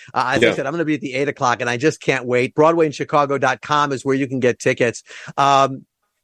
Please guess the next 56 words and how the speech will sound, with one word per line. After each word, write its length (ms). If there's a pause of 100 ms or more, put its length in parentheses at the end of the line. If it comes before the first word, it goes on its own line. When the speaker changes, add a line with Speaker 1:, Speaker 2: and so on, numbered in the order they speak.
Speaker 1:
Stephen, 280
Chicago 460
just 220
loves 220
you. 140
I 140
love 200
you, 200
and, 120
and 200
I 120
just, 160
I 100
think 180
you 80
get 180
that 220
from, 240
from, 400
uh, 280
th-, 140
this, 160
Speaker 2:
Oh, 440
Speaker 1:
this 80 (120)
Speaker 2:
thank 300
you, 140
Speaker 1:
time 40
Speaker 2:
Paul. 120 (100)
Speaker 1:
together. 80
Speaker 2:
No, 160
I, 140 (260)
I, 0 (260)
I 40
always 280
love 200
being 300
here. 520 (200)
I'm 140
excited 460
when 160
I 100
get 220
to 80
come 220
and 120
work 240
here, 380 (240)
and, 340
and 160
as 160
I've 160
intimated, 600
I, 200 (100)
I'm 200
hoping 340
that 220